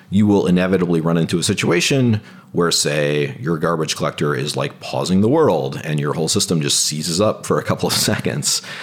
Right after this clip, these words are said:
And at that point, to figure out, like, what's wrong and diagnose it and, and remedy it, you are kind of forced to understand, like, the intricacies of the garbage collector and, like, what exactly it is doing at some level. So the garbage collection, like, saved you all this time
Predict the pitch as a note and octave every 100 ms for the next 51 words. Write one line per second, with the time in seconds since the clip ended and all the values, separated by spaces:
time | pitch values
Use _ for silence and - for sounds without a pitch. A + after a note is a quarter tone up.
0 | - - G#2 F2 E2 F#2 - A#2+ G2+ D#2+
1 | - - - - - F2+ G#2 F2+ C2+ D2
2 | C2+ - A2 A#2+ G#2+ F2 D#2 C2+ C2 F2
3 | G2 - D#2 C#2 - C#2+ C2+ - G2 A2
4 | F#2 D#2 D2 - - - - G#2 G#2+ F#2
5 | F2 E2 D2+ - D#2+ D#2+ D#2 - D2 C2
6 | D2 C#2+ - C2+ C2+ B1+ B1 - - C#2+
7 | C#2 D2 D#2 - - - D#2+ C#2+ C#2 D2
8 | - C#2 F2 - A2 A2 B2 A2 D2+ D2+
9 | D2 C#2+ C#2 C#2 D2 B1 B1 D#2+ C#2 C2
10 | C2+ C#2+ G2 A2 A2+ - - G2+ G#2 A#2+
11 | C#3+ C3 - - - G#2 A2 G#2+ - G2
12 | G2 D#2 - C#3 B2+ G#2+ G2+ E2+ E2 -
13 | - B2 G#2 F2+ D#2